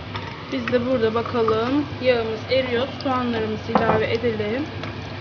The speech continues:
Biber de var ama ben sade soğanlı yapacağım şu an. Bu da burada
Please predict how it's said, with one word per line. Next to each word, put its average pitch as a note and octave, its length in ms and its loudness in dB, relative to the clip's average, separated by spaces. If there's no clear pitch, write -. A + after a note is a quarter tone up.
Biber D#4 380 4
de G#3+ 80 4
var B3 120 2
ama A#3+ 220 0
ben B3 160 0
sade A#3+ 260 2
soğanlı A#3+ 260 0
yapacağım G#3+ 400 -4
şu A3 60 -6
an. A3+ 180 -4
Bu D4 100 0
da A#3+ 160 2
burada B3 380 4